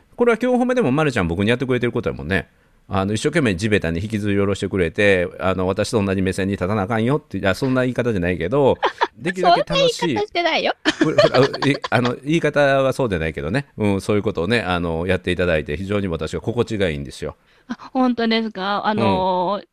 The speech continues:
Speaker 1: ん。
Speaker 2: 実はですね、
Speaker 1: うん。
Speaker 2: 多分一年ぐらい経った時かな、四歩目でご一緒して、一年経つか経たないかぐらいから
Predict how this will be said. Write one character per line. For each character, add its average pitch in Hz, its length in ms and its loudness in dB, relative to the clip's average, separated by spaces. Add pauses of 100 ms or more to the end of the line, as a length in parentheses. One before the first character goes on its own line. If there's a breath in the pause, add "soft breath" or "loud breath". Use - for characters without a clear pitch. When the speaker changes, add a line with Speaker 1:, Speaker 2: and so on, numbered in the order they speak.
(480)
Speaker 1:
ん。 - 20 -8
Speaker 2:
実 302 280 -2
は 381 140 2
で 202 120 -2
す 185 120 -10
ね、 185 460 -4 (180)
Speaker 1:
う 110 60 -2
ん。 104 160 0 (440 loud breath)
Speaker 2:
多 240 200 -8
分 233 180 0
一 233 300 -2
年 330 280 0
ぐ 359 120 0
ら 381 100 2
い 359 80 0
経 349 120 -2
っ 349 80 -4
た 330 120 -6
時 - 220 -10
か 269 120 -4
な、 262 260 0
四 330 320 0
歩 330 100 2
目 320 140 2
で 311 100 0
ご 277 160 -4
一 311 100 0
緒 311 240 -4
し - 160 -10
て、 320 360 2
一 254 580 -6
年 233 260 -2
経 277 160 0
つ - 60 -20
か 277 120 -4
経 277 120 -2
た 285 120 -2
な 277 120 2
い 277 80 -2
か 285 100 0
ぐ 254 140 -2
ら 302 140 4
い 240 80 0
か 202 180 -4
ら 208 400 2